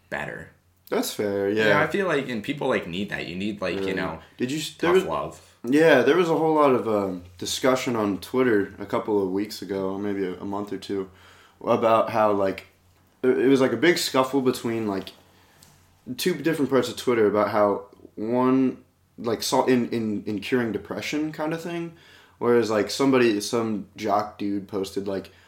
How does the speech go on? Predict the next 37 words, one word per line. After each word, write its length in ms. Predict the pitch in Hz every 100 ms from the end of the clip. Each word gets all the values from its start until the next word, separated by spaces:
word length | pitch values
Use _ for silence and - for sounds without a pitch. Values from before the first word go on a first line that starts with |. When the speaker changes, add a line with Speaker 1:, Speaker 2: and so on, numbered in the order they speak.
| _
Speaker 2:
"Oh, 200 | - 208
do 80 | 127
you 120 | 143
have 160 | 151 151
depression? 600 | 131 - 151 180 185 180 -
Have 140 | - 123
you 80 | 123
tried 380 | 120 107 104 - _ _
getting 260 | 104 104 117
enough 240 | 131 135
sleep, 340 | - 170 - - _ _ -
uh, 200 | 104 98
eating 340 | 113 113 135 120
healthier, 520 | 98 92 90 87 92
like, 300 | 85 95 - -
working 420 | 98 104 135 143
out, 320 | 139 95 -
you 100 | 101
know, 160 | 95 95
doing 320 | 104 110 104
all 160 | 101 101
these 200 | 101 -
things?" 420 | 98 92 87 -
Like, 240 | 95 - _ _ _ _ _
and, 220 | 107 104
and 200 | 104 110
then 180 | 107 104
somebody 280 | 98 117 104
replied 380 | 95 101 101 98
to 80 | 92
it, 20 | 92
is 100 | 92
like, 180 | 92
"This 200 | 104 101
is 140 | 107 98
an 80 | 101
actual 580 | 101 - 101 95 90